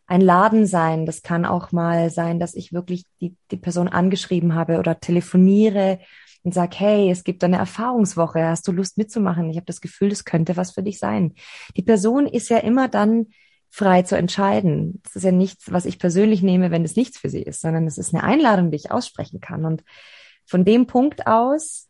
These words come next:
ja, ich glaube, wenn man sich so eine gewisse Zahl an Kontakten manifestiert, wenn man sagt, ja, so drei bis fünf Enrollments wünsche ich mir. Ja? Und dann, glaube ich, ist das einfach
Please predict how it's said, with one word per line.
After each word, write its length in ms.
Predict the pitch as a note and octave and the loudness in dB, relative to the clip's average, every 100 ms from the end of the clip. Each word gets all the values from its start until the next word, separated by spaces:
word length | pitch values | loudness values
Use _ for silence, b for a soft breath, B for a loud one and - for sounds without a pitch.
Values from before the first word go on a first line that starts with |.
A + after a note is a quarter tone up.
| _ _ _ | _ _ _
ja, 380 | - G3+ C4 B3 | 0 2 2 0
ich 140 | - - | -2 0
glaube, 520 | F#3 G#3 A3 A3 - _ _ _ _ | 2 2 2 0 -2 _ _ _ _
wenn 180 | F#3 | -2
man 140 | G3+ G#3 | 0 0
sich 160 | G3+ | -2
so 80 | - | -2
eine 160 | G3+ F#3+ | -2 0
gewisse 640 | F#3+ G3 - G#3 G3+ G3+ _ _ _ _ _ _ _ _ _ _ _ _ | -2 -4 -2 0 0 -2 _ _ _ _ _ _ _ _ _ _ _ _
Zahl 440 | - G3 G3+ G#3+ | -2 2 4 4
an 540 | - F3 F3 E3+ E3+ F3+ _ _ _ _ _ _ _ _ _ | 2 2 2 0 -4 -10 _ _ _ _ _ _ _ _ _
Kontakten 880 | G3+ F#3 G3 A3 - E3 D#3 D#3 | -2 0 0 -2 -2 0 0 -2
manifestiert, 800 | E3+ E3+ F3 E3+ - - G3+ F3 | -2 0 0 -4 -12 -4 0 0
wenn 120 | E3 D#3 | 0 -2
man 120 | D#3+ | -2
sagt, 240 | D#3+ D#3 b b b | -2 -6 b b b
ja, 240 | - A3+ A#3+ | 0 2 2
so 120 | G3+ | -2
drei 300 | F#3 F#3 G#3+ | 0 2 2
bis 200 | G3+ G3 | -2 -4
fünf 260 | F#3+ F3+ | -2 0
Enrollments 640 | E3 C#3+ C#3+ B2 - - _ _ _ _ _ _ _ | 0 -6 -8 -10 -12 -16 _ _ _ _ _ _ _
wünsche 300 | F#3 F#3 - | 4 4 2
ich 220 | - - | -12 -16
mir. 140 | D3+ C3+ _ _ _ _ | -20 -20 _ _ _ _
Ja? 240 | D3+ G3+ B B B B _ | -8 -6 B B B B _
Und 240 | F#3 F3+ | 2 4
dann, 160 | F#3 G#3+ | 4 4
glaube 220 | G#3 G#3+ | 4 2
ich, 140 | G#3 | 0
ist 160 | F#3+ - | -6 -6
das 120 | A3 | -6
einfach 480 | - F#3+ F#3+ G#3 - | -2 -2 0 -2 -4